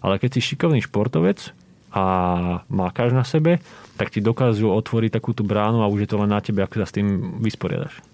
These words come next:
Dokonca môžem povedať, a, mi-, minulý rok, a, som,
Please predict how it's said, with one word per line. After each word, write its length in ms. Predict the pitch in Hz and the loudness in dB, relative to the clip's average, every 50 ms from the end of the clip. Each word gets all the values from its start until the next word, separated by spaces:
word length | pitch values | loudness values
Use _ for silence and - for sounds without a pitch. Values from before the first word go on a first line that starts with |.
| _ - - | _ -12 -8
Dokonca 480 | 113 107 - 107 107 - - 107 98 - - _ _ _ - _ - - - - - - - | -6 -2 0 0 0 0 -2 -2 -4 -4 -8 _ _ _ -20 _ -20 -20 -16 -16 -14 -4 -2
môžem 380 | 98 98 98 101 95 107 101 | 0 0 2 0 2 0 0
povedať, 480 | 98 - 101 101 101 98 104 101 95 - - - - - - - - - - - - - - - | 0 0 -2 0 0 2 0 0 -2 -4 -8 -20 -20 -20 -20 -20 -20 -18 -18 -20 -20 -20 -20 -14
a, 800 | - - 95 98 95 95 95 95 95 95 95 92 92 92 92 92 90 | -6 -4 -2 0 0 2 2 2 2 2 2 2 0 0 0 0 0
mi-, 380 | 92 95 98 101 101 104 101 95 | 0 2 2 2 4 4 2 2
minulý 540 | 87 90 104 107 107 104 104 104 101 101 | 2 2 2 2 2 2 2 2 2 2
rok, 320 | 101 98 98 - - - - | 2 0 0 -2 -6 -4 -4
a, 640 | 98 98 95 98 98 95 95 95 95 95 95 95 92 85 - 87 | -2 -2 0 0 0 0 0 0 0 0 0 -2 -2 -4 -6 -10
som, 580 | - - - - 101 98 98 95 95 92 90 | -10 -10 -6 -4 -2 0 0 0 0 0 -2